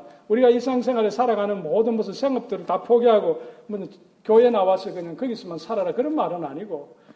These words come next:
우리의 삶의 중심, 마음의 중심이 어디에 있는가? 내가 이 하나님의 그런 영적인 것을 늘 먼저 생각하고 그렇게 살기를 하나님이 원하시는 거예요. 그래서 오늘 우리가 이 아브라함의 삶을 통해서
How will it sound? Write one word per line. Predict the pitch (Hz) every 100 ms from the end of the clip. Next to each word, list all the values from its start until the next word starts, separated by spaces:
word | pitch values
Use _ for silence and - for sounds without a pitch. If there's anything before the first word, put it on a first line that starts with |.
| _
우리의 | 190 214 247
삶의 | - 226 233 233 233 160 -
중심, | - 208 208 - 226 156
마음의 | 160 208 262 -
중심이 | - 233 226 302 269
어디에 | 156 185
있는가? | 180 151 147 143 147 _ _ _ _ _ 160 151 _ _ _ _ _
내가 | 214 220 214
이 | 214
하나님의 | 247 277 233 202 202 202 156 - -
그런 | 233 208 190
영적인 | 294 285 233 185 170
것을 | 165 208 185 143 - - -
늘 | 175 214
먼저 | 156 165 196
생각하고 | 202 247 247 240 226 233 147 156 170 147 - _ _
그렇게 | 302 294
살기를 | 175 190 208 220 -
하나님이 | 240 208 160 143
원하시는 | 160 190 185 160 135
거예요. | 131 120 _ _ _ _ _ _ _ _ _ -
그래서 | 233 226 190 208 220 233
오늘 | 233 208
우리가 | 190 214 196
이 |
아브라함의 | 180 175 214 254 233 185
삶을 | 196 208 220
통해서 | 220 175 175 - 165 139